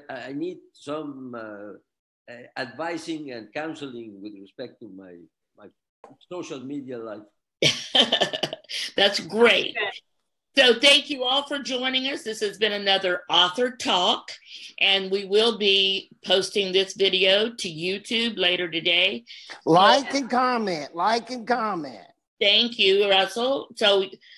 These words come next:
Speaker 2: also subscribe to it.
Speaker 3: Yes.
Speaker 2: So we wanna get more subscriptions. We wanna get more likes and more comments because the more you do that, the higher we go in the Google ranking on YouTube.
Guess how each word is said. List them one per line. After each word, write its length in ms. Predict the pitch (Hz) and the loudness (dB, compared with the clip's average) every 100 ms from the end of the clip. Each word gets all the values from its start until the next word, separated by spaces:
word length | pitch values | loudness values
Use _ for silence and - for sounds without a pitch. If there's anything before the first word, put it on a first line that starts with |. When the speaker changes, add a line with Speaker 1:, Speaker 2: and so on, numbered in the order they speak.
| _ | _
Speaker 2:
also 400 | 202 262 294 277 | 0 2 2 2
subscribe 1000 | 269 285 254 - - 277 269 285 294 240 | 2 -4 -4 -10 -4 0 2 4 2 0
to 240 | - 190 - | 0 0 0
it. 160 | - - _ - - 220 | -8 -10 _ -20 -18 -8
Speaker 3:
Yes. 160 | 202 180 | -6 -6
Speaker 2:
So 60 | 220 | -10
we 100 | 226 | -14
wanna 240 | 226 240 226 | -4 -2 2
get 240 | 190 - | 0 0
more 240 | 175 196 240 | -2 -2 -2
subscriptions. 1120 | - 165 - 247 226 233 220 214 208 220 - - - - | -4 -6 -4 0 0 0 -2 -2 -4 -10 -14 -20 -18 -8
We 80 | 190 | 0
wanna 240 | 185 180 | 0 2
get 180 | 160 - | -2 -2
more 260 | 185 208 233 | 0 0 4
likes 500 | 208 196 190 - - - | 4 4 2 -4 -6 -2
and 200 | 185 180 | -2 -2
more 180 | 175 170 | -4 -4
comments 840 | - 254 254 220 165 165 156 - - - _ | -6 -4 -2 -2 -2 -2 -6 -14 -20 -20 _
because 280 | 160 165 147 | -4 -4 -2
the 100 | 147 | -4
more 280 | 151 175 208 | 0 0 2
you 180 | 226 220 | 0 0
do 180 | 240 | 0
that, 380 | 214 175 165 - 156 | 4 4 4 2 -4
the 60 | |
higher 420 | 147 160 170 170 | -4 0 2 2
we 120 | 175 165 | 2 2
go 220 | 160 156 | 2 2
in 140 | 160 165 | 2 0
the 140 | 160 | -2
Google 440 | 160 156 165 160 | -2 -4 -4 -6
ranking 600 | 160 180 202 208 160 160 | 0 2 2 0 0 0
on 180 | 165 180 | 0 -2
YouTube. 520 | 185 214 214 160 - | -2 -4 -4 -4 -4